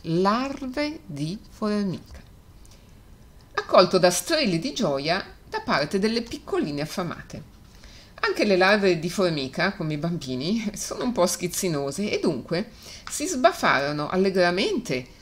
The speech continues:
tutta quanta l'escrescenza di grasso, scartando però il resto del seme, proprio come aveva previsto Mammola, perché se avessero mangiato il seme per lei sarebbe stato un disastro.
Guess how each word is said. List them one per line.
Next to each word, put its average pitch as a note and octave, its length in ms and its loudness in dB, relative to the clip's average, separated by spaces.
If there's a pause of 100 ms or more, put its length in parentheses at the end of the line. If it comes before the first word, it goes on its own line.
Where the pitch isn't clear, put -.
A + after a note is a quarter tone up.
tutta F3+ 300 -6
quanta F#3+ 400 2
l'escrescenza D#3 760 -2
di C#3 120 -10
grasso, - 580 -4 (1600)
scartando F3+ 880 -2
però A#3+ 440 2 (600)
il G#3+ 80 2
resto D3+ 400 -2
del D#3+ 160 -2
seme, F#3 560 2 (920)
proprio E3+ 800 -4
come E4 300 -4
aveva E3+ 420 -2
previsto G3+ 920 -6
Mammola, A#2+ 640 -8 (280)
perché - 240 -16
se A#2+ 100 -8
avessero D#3 340 -2
mangiato D3+ 380 -4
il G#3+ 60 -2
seme D#3 320 -2
per - 160 -4
lei G#2+ 100 -6
sarebbe F3 320 0
stato - 260 -8
un C3 100 -4
disastro. D3+ 640 -4